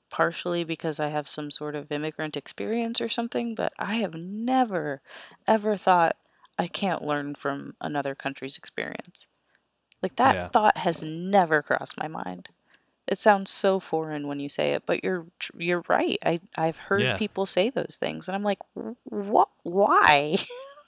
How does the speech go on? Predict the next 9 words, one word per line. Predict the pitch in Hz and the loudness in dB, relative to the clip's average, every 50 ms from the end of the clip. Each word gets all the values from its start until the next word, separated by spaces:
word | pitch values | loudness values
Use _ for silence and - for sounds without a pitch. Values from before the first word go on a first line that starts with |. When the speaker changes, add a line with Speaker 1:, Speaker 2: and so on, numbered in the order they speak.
| - 320 - - 330 - _ _ - | -8 -4 0 2 2 2 _ _ -12
Speaker 1:
Like, | 320 - - - - - - - - - - - - | -10 -10 -12 -14 -10 -8 -8 -6 -6 -6 -8 -2 6
why | - 240 247 277 | 8 8 10 10
do | 339 | 8
you | 349 349 | 6 4
think | - - 254 254 - - - | 4 2 0 -2 -2 -2 -2
you're | 269 254 240 | 2 4 4
immune | 220 202 185 180 175 170 175 208 247 311 294 214 165 160 151 143 156 156 - - - | 4 4 2 -4 -6 -4 -2 -2 -2 -2 -2 -4 -4 -4 -8 -10 -10 -8 -10 -8 -4
to, | - 170 160 160 160 165 _ _ _ _ _ _ _ _ _ _ _ _ _ _ _ _ _ _ _ _ _ _ _ _ _ _ _ _ _ _ _ _ _ | -4 -2 -2 -2 -2 -4 _ _ _ _ _ _ _ _ _ _ _ _ _ _ _ _ _ _ _ _ _ _ _ _ _ _ _ _ _ _ _ _ _
like, | - 196 175 156 | -8 -8 -8 -8